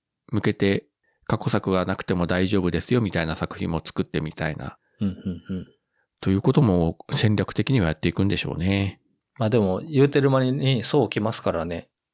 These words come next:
Speaker 1: というわけで、もう七月に、そう、ラブ&サンダー、えー、正式な予告編もね、
Speaker 2: はい。
Speaker 1: もう上映されてますけれども、まあこれもまだまだね、予告編に出ているのはほんの一部なんで、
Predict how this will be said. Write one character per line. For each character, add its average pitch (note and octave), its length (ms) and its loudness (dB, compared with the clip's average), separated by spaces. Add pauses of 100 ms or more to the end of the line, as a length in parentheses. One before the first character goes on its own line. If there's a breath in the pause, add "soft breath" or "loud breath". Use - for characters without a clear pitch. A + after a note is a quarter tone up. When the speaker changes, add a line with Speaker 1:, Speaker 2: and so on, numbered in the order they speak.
(560)
Speaker 1:
と - 80 0
い - 20 2
う G#2 60 2
わ G2 80 0
け F#2+ 120 0
で、 D#2+ 280 2
も E2+ 80 -2
う E2+ 40 -2
七 - 300 2
月 G#2+ 320 0
に、 G2 340 -2 (680)
そ G2 320 2
う、 F2 40 -2
ラ F#2+ 140 2
ブ& G2 80 0 (240)
サ F#2 160 0
ン F2 100 -4
ダ E2 280 -4 (160)
ー、 F2 200 0
え - 20 0
ー、 E2+ 40 -2
正 G#2 200 2
式 - 180 0
な G2 80 2
予 F2+ 80 2
告 F#2+ 260 0
編 F2+ 160 2
も F#2+ 100 0
ね、 D#3 120 4
Speaker 2:
は C3+ 60 2
い。 G2 40 2
Speaker 1:
も D#2 320 0
う - 20 -20
上 F2 220 4
映 E2 80 2
さ F2 100 -2
れ E2+ 60 0
て E2+ 100 -2
ま E2 160 0
す - 160 -10 (120)
け E2 100 -2
れ D#2 80 0
ど D#2+ 160 -2
も、 F#2 340 2 (440)
ま G#2 100 -2
あ - 20 -2
こ - 140 2
れ D3 60 6
も C3+ 100 4
ま B2+ 140 4
だ F2+ 80 0
ま E2+ 120 0
だ E2 120 -4
ね、 A#2+ 140 2
予 G2+ 120 6
告 A2 180 0
編 G#2 160 2
に G2+ 100 0
出 G2 120 -2
て - 140 0
い E2+ 320 4
る E2+ 100 0
の E2 180 2
は D#2 60 0
ほ G2 160 0
ん F#2+ 80 2
の F#2 80 4
一 F#2 240 2
部 F#2+ 140 0
な E2 140 -6
ん E2 120 -10
で、 - 260 -4